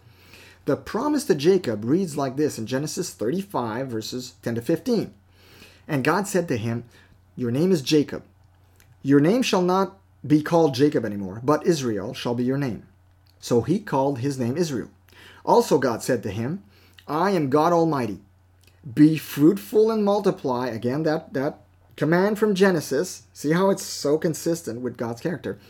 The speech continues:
"Be fruitful and multiply. A nation and a company of nations shall proceed from you, and kings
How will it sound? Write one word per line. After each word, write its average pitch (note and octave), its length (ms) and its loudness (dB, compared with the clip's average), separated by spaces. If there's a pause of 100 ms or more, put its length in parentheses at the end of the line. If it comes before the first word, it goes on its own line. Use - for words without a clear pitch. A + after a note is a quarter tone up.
(180)
"Be A#2+ 140 2
fruitful G3 420 0
and F#3+ 120 0
multiply. C#3 540 -6 (760)
A D#3 120 2
nation D3 680 2
and F3 220 2
a E3+ 120 2
company B3 600 0
of A#2 120 0
nations C#3+ 720 -4
shall E3 240 0
proceed F3 480 -4
from A#2+ 220 -8
you, G#2 260 -8 (320)
and G3 540 0 (640)
kings G3 680 0